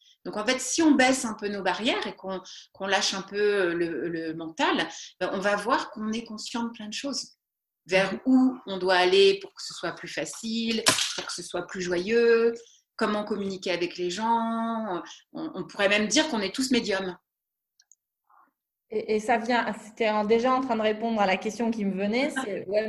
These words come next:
Speaker 2: mais ça va me servir à quoi en fait ? » <laughs> Parce que c'est bien joli, ok, je suis consciente, ouais, ok, mais ça va me servir à quoi dans ma vie ? Euh, parce que c'est la question que tout le monde se pose dans ma vie aujourd'hui.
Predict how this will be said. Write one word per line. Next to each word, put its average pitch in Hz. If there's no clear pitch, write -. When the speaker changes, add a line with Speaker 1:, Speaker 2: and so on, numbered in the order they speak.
Speaker 2:
mais 202
ça 202
va 190
me 202
servir 196
à 208
quoi 196
en 147
fait ? » -
<laughs> 247
Parce 196
que 214
c'est 185
bien 175
joli, 185
ok, 139
je 170
suis -
consciente, 165
ouais, -
ok, 185
mais 175
ça 185
va 185
me 196
servir 196
à 190
quoi 214
dans 208
ma 208
vie ? 247
Euh, 196
parce -
que 190
c'est 180
la 190
question 214
que 208
tout 220
le 208
monde 196
se 226
pose 233
dans 202
ma 185
vie 208
aujourd'hui. 220